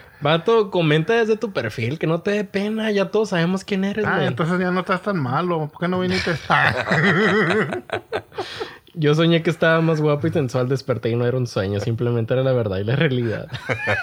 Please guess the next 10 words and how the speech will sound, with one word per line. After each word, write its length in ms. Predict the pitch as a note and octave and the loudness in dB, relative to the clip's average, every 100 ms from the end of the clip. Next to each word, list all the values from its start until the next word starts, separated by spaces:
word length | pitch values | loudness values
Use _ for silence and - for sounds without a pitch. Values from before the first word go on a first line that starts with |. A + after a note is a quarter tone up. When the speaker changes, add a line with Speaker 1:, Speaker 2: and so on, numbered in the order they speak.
| E2+ F2 D#2+ F#2+ G2+ - - C4+ - _ - - D#4 - F4 _ - | -4 -8 -8 -10 -10 -10 -12 -12 -20 _ -20 -20 -20 -18 -20 _ -12
Speaker 1:
La 680 | - D#3 G3+ E3+ D#3+ D3+ C3+ | -2 0 2 2 0 0 -2
realidad, 360 | C3 G#2+ A#2 B2+ | -2 -4 -2 -2
gracias 340 | B2+ A#2+ A#2+ E3+ | 0 0 0 0
a 40 | |
Dios 220 | C3 A#2+ | 0 -2
por 120 | - C#3 | -2 -2
esos 200 | C#3 C#3+ | 0 0
sueños 260 | C#3+ C#3+ | 0 0
que 80 | - | 0
ministran. 600 | C#3+ C#3+ A#2 A2 C3+ C3+ | 0 0 0 -2 -2 -4